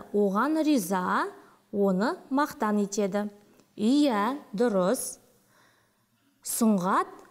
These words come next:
бос жатқанды жақсы көреді. Жоқ, дұрыс емес екен. Жарайсыңдар, балалар. Сонымен,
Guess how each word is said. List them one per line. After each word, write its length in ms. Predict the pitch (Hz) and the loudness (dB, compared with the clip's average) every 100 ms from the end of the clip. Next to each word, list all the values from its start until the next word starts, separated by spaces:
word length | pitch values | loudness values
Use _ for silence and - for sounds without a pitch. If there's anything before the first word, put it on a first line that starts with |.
| _ | _
бос 440 | 185 180 247 330 | -6 0 0 2
жатқанды 640 | - 349 349 302 311 294 311 - | 0 -2 -2 0 0 0 -2 -6
жақсы 540 | - 226 262 - 220 | -6 -4 -4 -4 -4
көреді. 500 | 214 208 202 190 202 208 - _ _ _ _ _ _ _ - | -2 0 0 0 -2 -6 -14 _ _ _ _ _ _ _ -10
Жоқ, 440 | 180 226 196 - - | -2 0 0 -6 -10
дұрыс 520 | - 190 254 330 - | -2 0 0 -2 -10
емес 480 | - 214 208 196 185 | -4 0 2 2 -2
екен. 380 | 190 - 196 196 - _ _ _ _ _ _ - | -8 -10 -12 -12 -16 _ _ _ _ _ _ -20
Жарайсыңдар, 720 | - 214 214 208 185 196 190 | -10 -4 0 0 -2 -6 -4
балалар. 500 | 180 185 185 208 370 - - _ - _ _ | -2 -2 -2 -2 -4 -6 -20 _ -20 _ _
Сонымен, 640 | - 220 202 185 226 392 | -4 0 0 0 -2 -4